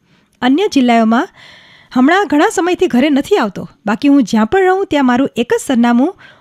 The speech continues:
અને મારી પહેચાન એટલે કે મારું ચીબડાધામ. બાકી સમય મળશે તો ચોક્કસ ઘરે આવતો રહીશ. આવીશ તો આપને જરૂર મળીશ દોસ્ત. દોસ્તી હંમેશા જમીન પર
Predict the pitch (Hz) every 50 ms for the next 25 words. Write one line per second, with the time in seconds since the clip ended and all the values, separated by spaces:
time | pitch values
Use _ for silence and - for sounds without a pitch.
0 | _ _ - 262 277 330 440 392 349 320 311 294 - - 196 208 - - 226 254
1 | 302 - 254 214 - 285 285 - 349 285 233 208 233 311 - - 233 175 202 226
2 | 262 - 320 359 392 285 196 170 - _ _ _ _ _ _ _ _ _ 254 294
3 | 320 - 427 415 - 277 226 240 370 427 370 381 427 427 - - - 294 339 -
4 | - - - - 370 381 - - - 247 240 - - 440 508 - - - _ _
5 | _ _ _ _ _ _ _ _ _ _ _ _ _ - 220 247 302 403 - -
6 | 254 262 - 330 285 262 226 202 190 - - - - _ _ _ _ _ - 202
7 | 202 262 381 415 - - 349 320 - 349 370 277 277 254 294 392 427 339 247 214
8 | 214 208 - - - 220 302 415 - - - - _ _ _ _ _ _ _ _
9 | _ 233 226 320 392 - - 453 440 415 320 302 302 359 359 - 381 381 285 233
10 | 269 247 294 349 359 - - 320 330 349